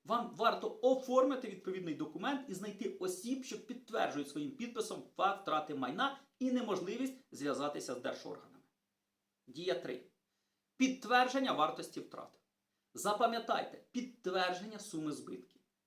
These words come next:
Держава і юриспруденція влаштовані таким чином, що коли навіть збитки будуть, але не буде точно вказана з можливістю підтвердити сума збитків, то компенсацію ви не отримаєте.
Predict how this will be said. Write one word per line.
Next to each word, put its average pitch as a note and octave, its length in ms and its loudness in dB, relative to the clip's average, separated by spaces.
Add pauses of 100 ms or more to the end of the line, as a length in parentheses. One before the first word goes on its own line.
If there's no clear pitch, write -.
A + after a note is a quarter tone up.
(340)
Держава C4+ 680 8
і C4 240 0
юриспруденція C4+ 800 0
влаштовані C4 440 0
таким F#4+ 440 0
чином, - 420 -6 (220)
що A3+ 220 -4
коли D4 280 0
навіть A#3+ 280 -2
збитки - 420 -4
будуть, - 480 -4 (640)
але C4 240 4
не D4+ 100 4
буде D#4+ 360 4
точно C4 440 -2
вказана D#3+ 640 2
з C3 80 -10
можливістю B3 500 -2
підтвердити - 1080 -2 (160)
сума G4 680 -2 (120)
збитків, - 580 -6 (260)
то - 380 4
компенсацію F#4+ 720 0
ви D4 80 2
не C#4 100 0
отримаєте. - 560 -6